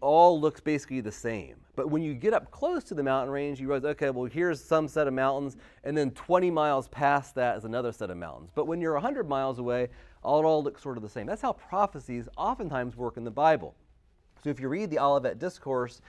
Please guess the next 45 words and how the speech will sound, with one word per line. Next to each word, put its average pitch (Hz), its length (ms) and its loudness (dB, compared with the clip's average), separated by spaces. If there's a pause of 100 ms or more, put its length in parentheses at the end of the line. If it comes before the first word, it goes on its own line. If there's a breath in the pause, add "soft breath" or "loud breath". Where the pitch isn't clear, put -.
(380 loud breath)
it 143 120 -4
can 147 140 2
sometimes 160 460 2
seem 156 300 -2
like 123 160 -2
it's 117 100 -6
all 151 320 4
just 131 200 -8
one 113 220 -2
flat 110 380 -2
mountain, 117 500 0 (220 soft breath)
but 123 100 -2
when 113 140 -4
you 113 80 -6
get 135 160 -2
up - 160 -4
close, 196 340 0
you 135 80 -4
realize, 113 140 0
okay, 131 300 2
a 113 60 0
lot 143 340 6
of 170 140 0
this 123 180 -4
had 120 180 -2
to 110 80 -8
do 107 260 -6
with 98 160 -6
A 110 200 -8
D 101 100 -10
seventy, 139 520 -2
the 104 100 -12
destruction 95 480 -8
of 82 60 -12
the 80 60 -14
temple, 165 480 -2 (580)
and 123 100 -6
a - 20 -2
lot 123 260 2
of 139 60 0
it 120 100 -4
had 117 200 -2
to 107 80 -10
do 107 320 -6 (420 soft breath)
with 107 380 -2